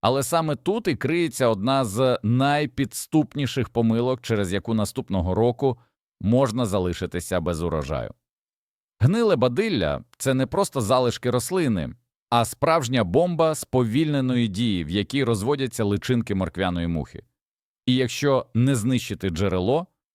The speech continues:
воно повернеться навесні сотнями нових шкідників, що пожруть молоді коренеплоди ще до того, як вони наберуть силу.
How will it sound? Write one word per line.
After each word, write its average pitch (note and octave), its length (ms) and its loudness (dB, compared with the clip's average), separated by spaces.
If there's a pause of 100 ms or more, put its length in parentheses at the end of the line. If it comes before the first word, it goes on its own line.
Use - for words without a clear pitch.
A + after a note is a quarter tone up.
(240)
воно B2 240 0
повернеться G#2+ 540 -2
навесні F#2 440 -2
сотнями G#2+ 460 -2
нових F2+ 280 -2
шкідників, F2 680 -6 (440)
що - 240 -4
пожруть G#2+ 520 -2 (160)
молоді G#2+ 640 2
коренеплоди G#2+ 880 0
ще - 300 -2
до E2+ 140 -2
того, C3+ 300 0
як F2+ 200 -2
вони G2 200 0
наберуть D#2+ 380 -4
силу. G#1+ 320 -12